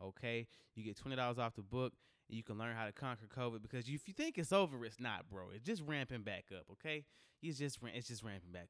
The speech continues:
up. So stick with it, get it, help yourself with covid, learn how to, uh, fix it, learn how to keep your immune system strong, and you'll, uh, you, you know, you'll, you'll feel better.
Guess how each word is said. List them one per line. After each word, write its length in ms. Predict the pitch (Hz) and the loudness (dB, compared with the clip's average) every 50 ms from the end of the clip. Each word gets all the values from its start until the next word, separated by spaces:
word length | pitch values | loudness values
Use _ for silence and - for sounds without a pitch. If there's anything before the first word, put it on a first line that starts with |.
| - 80 | -10 -10
up. 100 | 76 98 | -10 -8
So 120 | 101 101 | -8 -8
stick 280 | 98 - - 165 170 165 | -4 0 2 2 2 2
with 180 | 165 175 175 170 | 2 2 4 4
it, 280 | 175 165 - - 113 | 4 2 2 -2 -4
get 200 | 113 139 156 165 | 0 2 4 6
it, 180 | 165 165 160 - - - - - - _ _ _ _ _ - - | 6 4 4 2 -2 -14 -20 -20 -20 _ _ _ _ _ -6 0
help 180 | 143 156 147 | 2 2 2
yourself 320 | - 143 - 170 156 147 - | 2 0 2 2 2 2 2
with 100 | 139 131 | -2 -2
covid, 400 | - 165 156 151 151 143 147 127 | 2 4 4 6 6 4 2 2
learn 220 | 123 135 143 143 | 2 2 2 4
how 140 | 143 143 139 | 4 4 6
to, 60 | 135 | 6
uh, 220 | 117 117 117 117 113 113 - | 6 4 2 0 0 -2 -2
fix 240 | 160 151 143 - - | -2 -2 -2 -2 -4
it, 100 | 147 127 | -4 -2
learn 120 | 131 131 | 0 0
how 80 | 135 131 | 2 0
to 40 | 127 | 0
keep 160 | - 143 127 | 0 -6 -6
your 100 | 123 120 | -4 -4
immune 160 | 123 127 127 | -2 -2 -4
system 340 | 123 - 131 123 - 120 113 | -2 -4 -4 -4 -4 -8 -8
strong, 460 | - - 127 123 120 120 117 117 113 - _ - - - - _ _ _ - | -4 -2 0 2 2 2 2 0 -2 -4 _ -20 -20 -20 -20 _ _ _ -4
and 140 | - 113 113 | -2 0 2
you'll, 240 | 110 113 117 117 113 | 4 4 4 6 6
uh, 340 | 107 104 101 101 98 98 95 87 - _ - - - - _ _ _ - _ _ _ - | 6 4 4 4 2 2 0 -4 -10 _ -18 -18 -18 -20 _ _ _ -20 _ _ _ -8
you, 120 | - 180 | -6 -6
you 120 | 202 202 226 | -4 -4 -2
know, 80 | 233 | -2
you'll, 200 | 233 240 262 254 | 0 0 0 -2
you'll 120 | 233 240 294 | -2 -4 -4
feel 140 | - 359 381 | -2 -2 0
better. 240 | - 370 339 - | 2 0 0 0